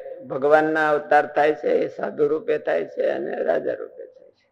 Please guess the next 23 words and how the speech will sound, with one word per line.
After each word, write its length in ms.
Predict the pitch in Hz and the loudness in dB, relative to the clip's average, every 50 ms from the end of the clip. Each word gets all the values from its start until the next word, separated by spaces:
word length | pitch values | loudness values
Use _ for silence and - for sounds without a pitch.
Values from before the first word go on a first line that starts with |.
| _ _ _ | _ _ _
પણ 120 | 120 113 | -12 -6
ભગવાન 360 | 110 123 120 123 143 147 151 143 | -6 -4 -4 -2 -2 -2 -4 -2
જ્યારે 240 | 135 139 147 143 143 | -2 -2 0 0 0
આ 140 | 135 131 - | -2 -2 -4
પૃથ્વી 360 | - 131 127 - - 143 147 147 | -6 -8 -8 -8 -6 -6 -6 -6
ઉપર 180 | - - 143 143 | -4 -4 -2 0
આવ્યા 260 | 151 156 165 156 156 | 0 2 2 2 2
હોય 240 | 131 113 110 - - - - - - _ _ _ _ _ _ _ _ _ _ _ _ - | 2 0 -2 -6 -10 -14 -20 -20 -20 _ _ _ _ _ _ _ _ _ _ _ _ 4
ત્યારે 200 | 131 139 143 143 | 6 8 10 8
એમાં 260 | 139 139 143 143 139 135 - - - - - _ _ - - - | 8 6 4 0 -2 -4 -8 -14 -20 -20 -20 _ _ -20 -4 4
સહજ 280 | 165 160 156 151 139 131 | 8 10 10 10 10 8
આવો 160 | 123 113 113 - | 4 2 0 -2
ચમત્કાર 580 | - - 135 127 110 - - - - - - | -4 -6 -8 -8 -10 -12 -16 -18 -16 -16 -16
હોય. 200 | - - - _ _ _ _ _ _ _ _ _ _ _ _ _ _ _ _ _ _ _ | -16 -16 -20 _ _ _ _ _ _ _ _ _ _ _ _ _ _ _ _ _ _ _
એટલે 160 | 143 127 131 | -6 2 2
આપણે 240 | 131 131 135 135 135 143 139 - | 4 4 4 4 2 0 0 0
દસમા 360 | - 147 156 151 - 151 147 147 | 0 0 0 0 0 2 4 4
વચનામૃતમાં 580 | 147 143 147 147 147 151 147 - 156 160 147 | 4 4 2 0 0 0 0 0 0 2 4
વાત 180 | 143 160 165 - | 4 4 4 2
કરી 220 | - - - - - | 0 -2 -2 -2 -2
હતી 140 | - - - | -4 -6 -8
ને 40 | - | -6
કે 120 | - - | -8 -8